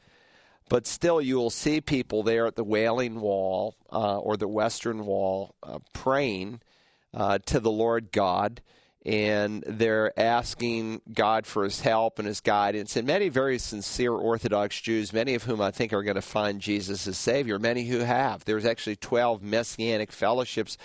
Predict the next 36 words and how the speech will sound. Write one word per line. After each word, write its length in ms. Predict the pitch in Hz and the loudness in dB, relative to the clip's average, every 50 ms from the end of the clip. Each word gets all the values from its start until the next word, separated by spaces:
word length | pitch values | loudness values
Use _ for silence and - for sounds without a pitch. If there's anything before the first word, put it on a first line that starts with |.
| - - - - _ _ | -20 -20 -20 -20 _ _
just 320 | - - 123 131 135 - - | -4 0 0 0 0 0 -4
in 120 | 120 117 | -2 -2
the 100 | 117 117 | -2 -2
city 340 | - - - 120 113 117 117 | -2 0 -2 0 0 2 0
of 100 | 110 101 | 0 -2
Jerusalem 680 | - - 104 107 110 120 131 117 110 95 95 101 104 | -2 -2 0 0 2 0 0 0 -2 -4 -4 -4 -4
right 220 | 104 104 104 98 - | -2 -2 -2 -2 -2
now. 420 | 110 113 123 123 101 - - - - - - - _ _ _ | -2 0 0 0 -2 -4 -8 -12 -16 -20 -20 -20 _ _ _
So 100 | - 98 | -6 -6
it's 120 | 101 - | -2 0
interesting 460 | 120 117 113 - 117 - - - 104 95 | 0 0 0 -2 -6 -6 -4 -6 -6 -4
to 60 | 92 | -6
see 240 | - - - 117 117 | -4 -2 0 0 0
what 280 | 98 104 101 98 - | 2 2 0 0 0
God 260 | - 101 101 104 98 | 0 2 2 4 2
is 120 | 95 98 - | 0 -4 -4
doing. 360 | - 123 120 113 101 95 95 | -2 -2 0 0 -2 -2 -2
But 160 | 101 104 - | -4 -2 0
right 180 | 143 170 165 - | 0 0 0 2
now, 200 | 135 131 120 113 | 2 2 2 0
it's 100 | 104 - | 0 -2
just 220 | - 120 - - | -6 -6 -2 -2
a 40 | 104 | -2
remnant 580 | 101 98 95 104 113 127 123 110 98 90 - - | -2 0 0 0 0 0 0 -2 -4 -4 -4 -6
of 140 | 101 104 | -10 -12
Jewish 320 | 95 - 101 101 101 - - - | -8 -6 -4 -4 -4 -6 -8 -4
people 400 | - 107 107 - - 104 98 - | -2 -2 -2 -2 -6 -10 -8 -4
who 60 | 110 | 0
are 160 | 101 98 98 | 0 0 0
believers. 720 | 92 - 101 101 101 110 113 98 - 53 - - - - - _ _ _ _ _ _ _ _ _ _ _ _ _ _ _ _ | -2 -4 -4 -2 0 0 0 -2 -4 -12 -14 -14 -16 -16 -16 _ _ _ _ _ _ _ _ _ _ _ _ _ _ _ _
But 100 | - 117 | 0 0
the 100 | 117 131 | 2 2
temple's 440 | - - 175 175 185 165 151 123 104 | 2 2 2 2 4 2 0 2 2
never 240 | 127 127 135 139 131 | 2 2 2 2 2
been 180 | 117 131 127 | 0 0 0
rebuilt 600 | 127 123 135 139 123 117 135 143 147 - - - | 2 0 0 0 2 2 2 2 2 0 -2 -6